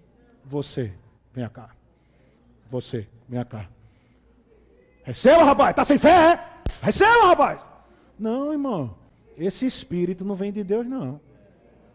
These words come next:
Porque quando os discípulos foram rejeitados num povoado samaritano, João, que na época ainda tava o filho do trovão, não era o apóstolo do amor, chegou e disse: Senhor, quer que a gente ore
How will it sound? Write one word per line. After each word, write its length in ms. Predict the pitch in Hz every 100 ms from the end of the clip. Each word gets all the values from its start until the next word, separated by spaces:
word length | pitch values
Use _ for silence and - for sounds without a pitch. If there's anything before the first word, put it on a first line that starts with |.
| _ _ _ _ _ _ _ _ _ _
Porque 280 | 160 - 202
quando 300 | 202 277 311
os 80 | 247
discípulos 720 | 294 - 214 202 180 175 165
foram 420 | 185 196 202 175 -
rejeitados 760 | 143 202 220 214 180 160 135
num 120 | 156 160
povoado 520 | 170 160 156 151 -
samaritano, 720 | 160 151 147 147 123 117 107 _ _ _ _ _ _ _ _ _ _
João, 580 | 214 277 240 170 151 160 _
que 120 | - 180
na 220 | 185 165
época 340 | 165 - 151
ainda 280 | 151 160 151
tava 280 | 147 156 147
o 40 |
filho 260 | - 170 156
do 100 | 156
trovão, 520 | 165 151 117 131 139
não 120 | 147
era 240 | 143 147 139
o 200 | 135 135
apóstolo 440 | 123 139 139 143
do 160 | 139 143
amor, 400 | 120 120 120 135 _ _ _ _ _ _
chegou 340 | - 208 208
e 40 |
disse: 180 | 202 196
Senhor, 340 | - 214 233 202
quer 160 | 226
que 60 | 269
a 40 |
gente 320 | 233 262 254
ore 360 | 196 143 135 143